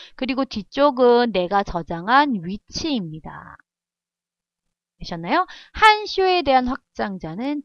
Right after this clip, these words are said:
점 쇼입니다. 알아둘게요. 자, 한 쇼의 확장자는 점 쇼이다 라는 것도 알아둡니다. 자, 파일에서 불러오기 한번 해볼까요?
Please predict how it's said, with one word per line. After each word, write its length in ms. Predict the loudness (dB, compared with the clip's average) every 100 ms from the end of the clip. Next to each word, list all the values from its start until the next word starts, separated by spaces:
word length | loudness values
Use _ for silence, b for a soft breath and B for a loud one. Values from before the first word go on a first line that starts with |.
| -2
점 300 | 0 0 -4
쇼입니다. 1120 | -8 -6 -2 0 -2 -4 -8 -12 -14 -16 -16 -12
알아둘게요. 1000 | -12 -12 -14 -12 -6 -4 0 4 4 4 B B _
자, 100 | -18
한 320 | -4 -2 0
쇼의 320 | -2 2 2 0
확장자는 1000 | -4 _ -6 -6 -6 -8 -4 -4 -4 -6 2
점 360 | 2 2 -2 -6
쇼이다 920 | -4 0 2 0 -2 -4 0 0 0 _ _
라는 260 | -12 -10 -10
것도 340 | -12 -2 0
알아둡니다. 960 | 0 -2 -6 -8 -10 -8 -8 0 4 4 0 B B -4
자, 80 |
파일에서 1000 | 0 6 6 6 4 6 10 12 12 12 8
불러오기 520 | 4 4 4 4 2
한번 240 | 2 0
해볼까요? 680 | -2 -4 2 2 4 2 0